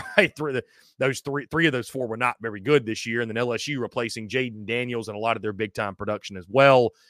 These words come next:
And then that Oklahoma game in Oxford to close out the month of October. So a, a manageable schedule, get a schedule that allows you to get your feet under you early, but certainly the challenges of S E C play hit you late. And then, guys, like I mentioned, going back to Georgia,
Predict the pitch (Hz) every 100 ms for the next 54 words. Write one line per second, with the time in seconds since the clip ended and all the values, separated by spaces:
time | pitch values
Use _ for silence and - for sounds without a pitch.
0 | _ _ _ _ 131 135 147 135 147 165
1 | 151 123 190 208 131 104 98 71 _ _
2 | _ _ _ _ _ _ - _ _ 135
3 | 151 147 - 139 131 - 113 104 - 117
4 | 110 110 104 104 101 98 92 - _ _
5 | _ _ _ _ _ 117 104 - - 92
6 | 73 - 127 120 107 - - - - 160
7 | 170 160 190 233 214 233 - 233 226 196
8 | 302 190 135 - 185 165 165 139 147 160
9 | 160 147 139 147 139 - 170 147 151 139
10 | 123 - 202 233 240 240 226 127 - -
11 | 160 135 117 - 139 131 123 107 117 120
12 | 127 113 123 - 117 104 117 - 101 101
13 | 110 101 _ _ _ 120 135 135 123 147
14 | 123 117 107 101 95 113 120 113 98 117
15 | 123 113 117